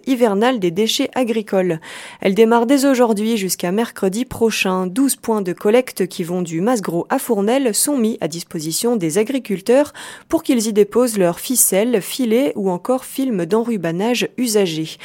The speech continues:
L'année dernière, ce sont six cent vingt-trois tonnes de déchets plastiques qui avaient été récoltées. Les grandes œuvres des musées poursuivent leur itinérance sur le territoire grâce au Microfolie. Après la Canourgue, le musée d'œuvres numériques s'installe à compter de cette semaine à la bibliothèque de Chanac, et ce pendant un mois.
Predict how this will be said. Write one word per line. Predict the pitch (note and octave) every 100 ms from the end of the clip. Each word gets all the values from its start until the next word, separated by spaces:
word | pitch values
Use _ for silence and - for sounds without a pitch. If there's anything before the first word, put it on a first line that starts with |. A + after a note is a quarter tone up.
| - - - -
L'année | G3+ C#4 C#4+
dernière, | C4 B3 C#4 D4+
ce | -
sont | A3 B3+
six | B3+ - - D4+
cent | - C#4+
vingt-trois | B3+ A#3 A3 - G3+
tonnes | - B3 G#3+
de | E3+
déchets | F3+ A#3+ -
plastiques | D#3+ F3+ F3 C4 C4+ -
qui | -
avaient | E3 D3
été | D#3 D#3+ C4
récoltées. | G#3+ F3+ D3 C3+ - - _ _ _ _ _ _ _ _ - - - - - - _ _ -
Les | G3+
grandes | G#3 C4 C#4
œuvres | E4 B3+
des | G#3 A3
musées | B3 D4 B3 C4
poursuivent | B3 A3 - C4+ A3
leur | F#3+ F#3+
itinérance | B3+ A#3+ C4+ B3 G#3+ A#3+ D4
sur | - G3
le | F3+
territoire | F3+ D#4 C#4+ A3+ - A3+ A#3
grâce | F3+ F3+ -
au | F#3+
Microfolie. | G3 B3+ - D4 - A#3+ G#3 G#3 - -
Après | F3 - B3+
la | A3+ G3+
Canourgue, | C4 C4+ E4 B3
le | A#3+
musée | B3 C#4+ B3
d'œuvres | G#3+ C4+ G#3 G3+
numériques | C4+ D4+ C4+ G#3+ C#4+ - G3+
s'installe | - C#4 - G3+ A#3+
à | F3
compter | - A3 A3 F3
de | D3+ D3+
cette | - D#4+
semaine | D#4+ G3+ G#3 C4+
à | G#3
la | E3+
bibliothèque | D#3+ F3+ F3 F#3 C4+ C4+
de | G3 C#4
Chanac, | G#3 E3+ G#3 C#4 -
et | D#3+
ce | - C4
pendant | C4+ F#3 F3+ B3
un | G#3
mois. | F#3 D#3+